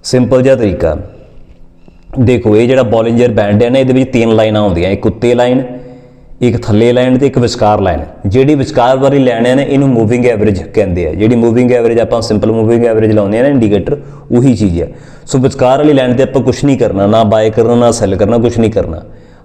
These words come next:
ਥੱਲੇ ਵਾਲੀ ਲਾਈਨ ਆਪਣੇ ਵਾਸਤੇ ਇੰਪੋਰਟੈਂਟ ਆ ਤੇ ਉੱਤੇ ਵਾਲੀ ਲਾਈਨ ਆਪਣੇ ਵਾਸਤੇ ਇੰਪੋਰਟੈਂਟ ਆ। ਹੁਣ ਥੱਲੇ ਵਾਲੀ ਲਾਈਨ ਤੇ ਜੇ ਮੰਨ ਲਓ ਕੋਈ ਪੰਦਰਾਂ ਮਿੰਟ ਦੇ ਟਾਈਮ ਫਰੇਮ ਤੇ ਡਬਲਯੂ ਪੈਟਰਨ ਬਣਦਾ ਆ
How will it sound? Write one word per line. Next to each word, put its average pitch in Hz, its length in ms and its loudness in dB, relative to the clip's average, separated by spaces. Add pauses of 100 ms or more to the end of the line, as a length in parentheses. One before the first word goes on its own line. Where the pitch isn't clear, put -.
ਥੱਲੇ 131 340 2
ਵਾਲੀ 131 220 2
ਲਾਈਨ 127 200 0
ਆਪਣੇ 127 240 2
ਵਾਸਤੇ 123 280 2
ਇੰਪੋਰਟੈਂਟ 120 520 0
ਆ 127 160 0
ਤੇ - 160 -8
ਉੱਤੇ 117 320 0
ਵਾਲੀ 107 200 0
ਲਾਈਨ 101 200 0
ਆਪਣੇ 90 260 -4
ਵਾਸਤੇ 87 280 -2
ਇੰਪੋਰਟੈਂਟ 90 540 0
ਆ। - 100 -8 (720)
ਹੁਣ 151 160 2
ਥੱਲੇ 131 380 2
ਵਾਲੀ 135 240 2
ਲਾਈਨ 123 300 2
ਤੇ 123 160 0
ਜੇ 120 180 2
ਮੰਨ 113 300 2
ਲਓ 123 120 4
ਕੋਈ 110 320 2 (1040)
ਪੰਦਰਾਂ 127 380 2
ਮਿੰਟ 131 200 0
ਦੇ 113 120 0
ਟਾਈਮ 107 300 0
ਫਰੇਮ 107 340 0
ਤੇ 127 180 2
ਡਬਲਯੂ 113 440 2
ਪੈਟਰਨ 110 340 0
ਬਣਦਾ 101 360 0 (100)
ਆ 135 80 0